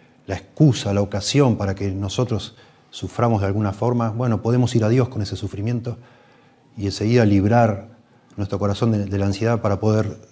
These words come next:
¿por qué no?, de alguna forma también conectarnos con la necesidad de esa persona, para hablarles del Señor.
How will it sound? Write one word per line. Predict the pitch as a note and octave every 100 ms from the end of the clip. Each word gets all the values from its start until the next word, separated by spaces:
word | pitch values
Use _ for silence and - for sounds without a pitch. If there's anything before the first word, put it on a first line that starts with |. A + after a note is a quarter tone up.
| _ _ _ _ _ _ _
¿por | - F2
qué | G#2
no?, | A2
de | G2
alguna | F#2+ G2+
forma | G2 A2+ G#2 G2
también | F#2+ F#2+ F#2+ E2+ - _ _ _ _ _ _ _ _ _ _ _ _ _ _ _ _ _ _
conectarnos | - F#2+ E2+ G#2 G2+
con | F2+ F#2
la |
necesidad | F2+ D#2+ F2 G2+
de | F#2
esa | F2
persona, | E2+ E2+ - - - _ _ _
para | F2+ F2+
hablarles | F#2+ F2+
del | E2 D#2
Señor. | E2+ F2+